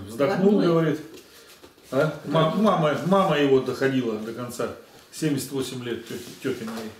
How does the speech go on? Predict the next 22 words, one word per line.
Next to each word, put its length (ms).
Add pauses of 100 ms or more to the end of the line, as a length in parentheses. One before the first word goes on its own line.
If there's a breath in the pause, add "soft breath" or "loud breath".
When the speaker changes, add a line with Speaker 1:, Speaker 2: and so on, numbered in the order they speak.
(920)
Speaker 1:
Все, 180
так 280
он 100
на 60
меня 320
не 100
позвал, 680
и 320
ничего, 340
я 140
ему 180 (180)
сказал: 420
"Будешь 340 (260)
тяжело, 380
говорю, 240
зови, 320
я 80
приеду, 340 (920 loud breath)
тебя 180
поддержу, 560
если 200
надо, 180